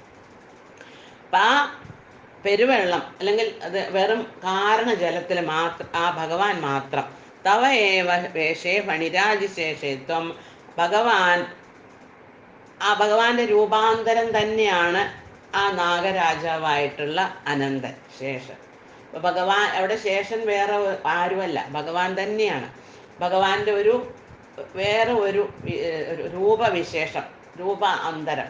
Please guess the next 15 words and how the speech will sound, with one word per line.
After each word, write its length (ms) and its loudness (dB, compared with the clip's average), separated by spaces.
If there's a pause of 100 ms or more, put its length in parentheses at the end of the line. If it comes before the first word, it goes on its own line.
എന്ന് 180 -8
മാത്രം 400 -8
മനസ്സിലാക്കാം 600 -8
നമുക്ക്. 320 -16 (840)
ആ-, 380 0 (120)
ആനന്ദസാന്ദ്രാനുഭവ 1500 2
സ്വരൂപ, 520 -2 (320)
ആനന്ദഘന 1300 0
അനുഭൂതി 600 -4
രൂപനാണ് 600 -4
ഭഗവാൻ. 300 -8 (300)
ഭഗവാൻ 460 0 (200)
ആ 200 -2
ജലത്തില്, 800 -4
അങ്ങനെ 560 -4